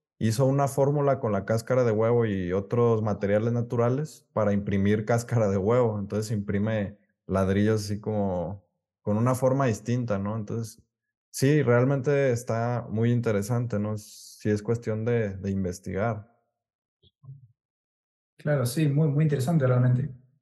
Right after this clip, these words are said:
Speaker 2: Eh, nada, le encontré una forma de cómo lidiar con algún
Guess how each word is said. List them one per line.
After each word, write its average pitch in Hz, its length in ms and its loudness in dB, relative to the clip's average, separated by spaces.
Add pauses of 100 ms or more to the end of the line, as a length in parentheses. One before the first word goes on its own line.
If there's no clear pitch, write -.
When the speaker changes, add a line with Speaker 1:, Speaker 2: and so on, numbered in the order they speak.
Speaker 2:
Eh, 123 420 -2 (540)
nada, 147 160 4
le 131 80 4
encontré 131 320 2
una 143 140 4
forma 147 320 2
de 123 200 0
cómo 135 320 0
lidiar 127 320 2
con 123 240 0
algún 123 800 0